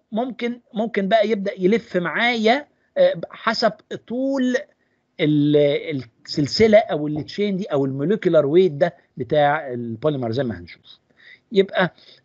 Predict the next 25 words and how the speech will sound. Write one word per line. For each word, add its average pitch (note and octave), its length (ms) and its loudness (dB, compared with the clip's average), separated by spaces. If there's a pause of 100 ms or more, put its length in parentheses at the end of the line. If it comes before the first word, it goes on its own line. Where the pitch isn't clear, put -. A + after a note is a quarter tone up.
آه، D#3 160 0
آدي E3+ 500 4
ال-، B2+ 220 -4
ال-، A2+ 340 -6
ال-، A2 280 -8
ال-، G#2+ 380 -4
آه، G2+ 880 -8 (680)
العمود A#2 360 0
الفقري B2+ 480 0
أو A#2+ 100 -2
المونومر، F3+ 480 0 (380)
آه، A#2+ 320 -6
ذرات E3 540 4
الكربون C#3 440 -4
هي D3 180 2
بتبقى B2+ 280 -8
العصب B2 420 -2
كده، G#3+ 360 0 (300)
وطالع G3+ 800 2
منها F3+ 280 -4
أو D#3+ 260 -6
متحد D3+ 440 -6
معاها F3 480 -4 (280)
ذرات C#3 520 2
هيدروجين. D3+ 720 -2